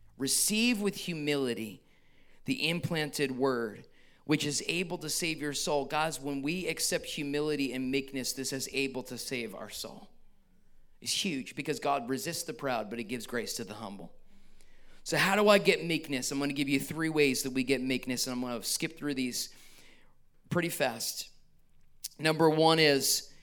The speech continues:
and if you're taking notes, write this down, because this is one of the core values of this church. You need to live with a repentant heart.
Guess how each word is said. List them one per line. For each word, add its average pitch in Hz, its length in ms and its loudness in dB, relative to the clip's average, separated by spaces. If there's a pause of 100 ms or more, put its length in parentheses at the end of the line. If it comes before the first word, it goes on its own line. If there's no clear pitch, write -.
(140)
and 147 100 0
if 139 60 2
you're 139 100 2
taking 147 360 4
notes, 135 260 6
write 135 240 4
this 135 200 2
down, 127 340 0
because 131 340 -2
this 143 240 4
is 135 180 -2
one 139 180 0
of 131 40 -2
the 131 80 0
core 156 320 0
values 131 460 0
of 117 100 -8
this 117 160 -6
church. - 560 -6 (580)
You 147 140 0
need 170 140 4
to 151 120 4
live 147 320 8
with 143 160 0
a 135 60 0
repentant 123 600 -4
heart. 104 260 -8